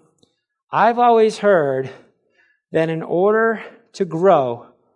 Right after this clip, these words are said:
I just have to abide." Isn't that what Jesus said in John chapter fifteen? "If you abide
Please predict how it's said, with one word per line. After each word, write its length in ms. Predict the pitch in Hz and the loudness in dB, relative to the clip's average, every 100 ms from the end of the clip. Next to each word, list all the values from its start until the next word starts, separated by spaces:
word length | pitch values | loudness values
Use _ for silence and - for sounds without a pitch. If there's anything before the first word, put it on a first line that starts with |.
| _ _ | _ _
I 220 | 127 160 | -6 -4
just 300 | 165 151 143 | -2 -4 -6
have 200 | - 120 - | -6 -8 -8
to 120 | 131 | -8
abide." 440 | 127 196 139 - - _ _ _ _ _ _ - | -2 -2 -4 -12 -20 _ _ _ _ _ _ -10
Isn't 300 | 156 180 175 | -8 -6 -4
that 180 | 175 | -2
what 160 | 160 143 | -4 -6
Jesus 360 | 139 143 165 - | -8 -10 -10 -8
said 220 | 180 175 | -6 -6
in 140 | 135 | -6
John 240 | 123 123 135 | -10 -10 -10
chapter 400 | 147 147 160 143 | -10 -10 -12 -12
fifteen? 640 | 139 135 - 120 156 175 _ _ _ | -10 -10 -14 -14 -14 -16 _ _ _
"If 180 | 135 123 | -14 -12
you 200 | 151 165 | -6 -4
abide 640 | 151 117 107 110 123 143 | -4 -6 -8 -6 -6 -10